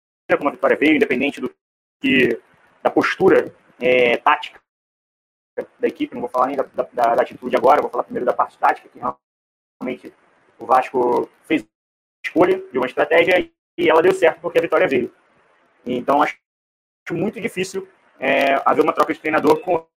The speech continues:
essa, com esse argumento, com essa circunstância, né, de, de,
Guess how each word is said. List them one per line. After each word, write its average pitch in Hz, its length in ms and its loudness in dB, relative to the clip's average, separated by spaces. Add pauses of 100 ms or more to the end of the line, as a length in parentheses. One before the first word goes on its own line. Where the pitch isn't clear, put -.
(500)
essa, 160 380 -2
com 175 180 -2
esse 240 180 0
argumento, 156 460 0 (440)
com - 80 -2
essa 139 180 -2
circunstância, - 680 -8 (560)
né, 123 260 -4
de, 127 320 -8
de, - 360 0